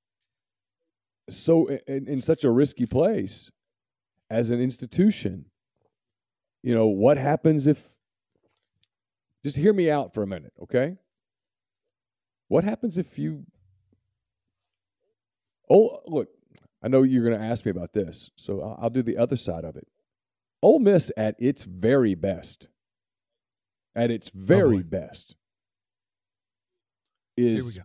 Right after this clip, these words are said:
Speaker 1: barely, barely the fourth best
Speaker 2: Here we
Speaker 1: program in
Speaker 2: go.
Speaker 1: the West. Program, not
Speaker 2: Okay.
Speaker 1: team. Okay. Ole Miss at its worst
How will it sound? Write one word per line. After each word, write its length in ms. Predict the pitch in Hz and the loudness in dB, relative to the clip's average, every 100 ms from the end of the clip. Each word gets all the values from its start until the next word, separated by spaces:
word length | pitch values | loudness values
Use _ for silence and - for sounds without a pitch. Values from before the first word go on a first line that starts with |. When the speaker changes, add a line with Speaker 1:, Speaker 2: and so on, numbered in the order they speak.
| _ _ _ | _ _ _
Speaker 1:
barely, 880 | 98 90 131 151 139 110 95 85 - _ - | -18 2 4 6 6 2 -4 -12 -16 _ -20
barely 720 | 85 85 156 165 117 92 85 | -20 0 4 6 4 0 -8
the 120 | 80 | -10
fourth 360 | - 107 98 - | -2 0 0 -2
best 240 | 98 87 - | -4 -4 -2
Speaker 2:
Here 80 | |
we 60 | 92 | -2
Speaker 1:
program 180 | 87 120 | 0 -2
in 40 | 117 | -2
Speaker 2:
go. 40 | 80 | -8
Speaker 1:
the 60 | |
West. 360 | 80 - - _ _ _ _ _ _ | -14 -16 -20 _ _ _ _ _ _
Program, 520 | 151 147 110 92 78 80 | 2 2 2 -2 -6 -8
not 140 | 110 | -6
Speaker 2:
Okay. 100 | 113 196 | 0 0
Speaker 1:
team. 120 | 101 - _ _ _ _ _ _ _ _ _ _ _ - | 0 -8 _ _ _ _ _ _ _ _ _ _ _ -6
Okay. 200 | 90 127 104 | -6 -2 4
Ole 120 | 120 | 6
Miss 220 | 139 127 | 6 6
at 120 | 123 | 4
its 160 | 117 - | 4 0
worst 640 | 135 202 110 117 - - | 4 6 4 2 -6 -20